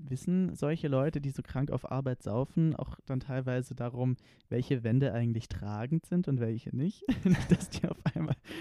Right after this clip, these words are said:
irgendwie so die Badezimmerwand durchbrechen und dann kommt auf einmal die olle Oma von oben, äh, durchgeflogen, weil irgendwie eine, eine Stütze weg ist. Aber naja, die wissen schon, was sie tun.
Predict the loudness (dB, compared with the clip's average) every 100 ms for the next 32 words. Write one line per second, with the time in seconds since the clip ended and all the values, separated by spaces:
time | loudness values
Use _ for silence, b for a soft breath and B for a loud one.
0 | -2 0 0 2 2 0 -2 -2 0 0
1 | 2 2 2 2 0 0 -2 -2 -6 -4
2 | 0 2 2 2 0 0 0 -2 0 0
3 | 0 0 -2 -4 b b b b b 0
4 | 2 2 2 2 2 0 2 2 4 2
5 | 0 -2 -2 -2 -2 -6 -6 -4 -2 -2
6 | -2 -2 -2 0 0 2 2 4 2 0
7 | -2 -4 -2 -2 0 0 2 2 0 -4
8 | -4 -2 0 -2 b b b b 0 2
9 | 4 4 2 2 -2 2 4 4